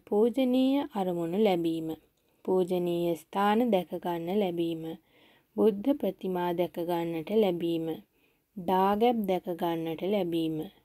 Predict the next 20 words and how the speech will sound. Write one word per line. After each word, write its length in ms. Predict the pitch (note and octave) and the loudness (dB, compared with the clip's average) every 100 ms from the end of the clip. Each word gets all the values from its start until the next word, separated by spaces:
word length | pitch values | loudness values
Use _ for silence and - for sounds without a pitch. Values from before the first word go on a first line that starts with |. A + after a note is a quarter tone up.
| _ _ _ | _ _ _
බෝධීන් 500 | F3+ F3 F3 F3 E3+ E3+ | 0 2 4 4 0 0
වහන්සේලා, 920 | F3 E3+ E3+ - F3 E3+ E3 D#3+ F3 A3+ _ - - _ | -4 -4 -4 -6 -4 -2 0 0 -2 -4 _ -20 -20 _
පූජනීය 720 | - A3+ A#3+ C4+ B3+ C4 C4+ | 4 4 6 2 2 2 2
මහා 340 | A#3 F#3 F#3 F3 | 0 -2 -2 -4
සංඝරත්නය, 840 | E3+ F3 E3 E3 E3 D#3 - E3 E3 A3+ A3+ _ _ _ | -4 -8 -6 -4 -4 -8 -8 -4 0 -2 -4 _ _ _
සිල්වත් 520 | - G3+ G3 F3+ F3+ F3 | 0 2 4 4 4 2
ගුණවත් 520 | - F3+ F3+ F3+ E3+ - | -2 0 0 0 -2 -8
උතුමන් 540 | G#3 - A#3+ A#3+ C4 A#3+ | -10 -2 0 2 2 2
වහන්සේලා 920 | F3+ F3+ E3+ D#3+ - E3+ D#3+ D#3+ F3 - _ - - _ - | -2 -4 -6 -6 -4 -2 -2 -4 -4 -6 _ -20 -20 _ -4
සියසින් 540 | - A3 A#3 D4 C#4+ A#3+ | 6 6 6 2 0 2
දැක 220 | F#3 - | 0 -2
ගන්නට 520 | F3 F3+ F3 E3+ D#3+ | 0 0 0 -4 -4
ලැබීම 520 | E3+ F3 G3 F3+ E3 D#3 G#3+ A3 _ _ _ _ | -2 -2 0 -2 -2 0 -2 -4 _ _ _ _
ඉෂ්ට 360 | G3+ - - - | -8 -8 -6 -2
අරමුණු. 520 | A#3 A3 F3+ E3+ E3 - _ _ _ _ _ _ | 2 4 2 -2 -6 -12 _ _ _ _ _ _
ඒ 180 | - F#3 | 0 2
වාගේ 460 | F3 E3+ E3 E3+ E3+ - | 4 2 0 -2 -2 -4
ඉෂ්ට 340 | G#3+ G#3 _ C#4 | -8 -8 _ 0
අරමුණු 520 | B3+ G3+ F#3 F3+ F3+ | 2 2 0 0 -2
දැකීම 500 | F3 F3 - F#3 F3 | 0 -2 -2 -4 -2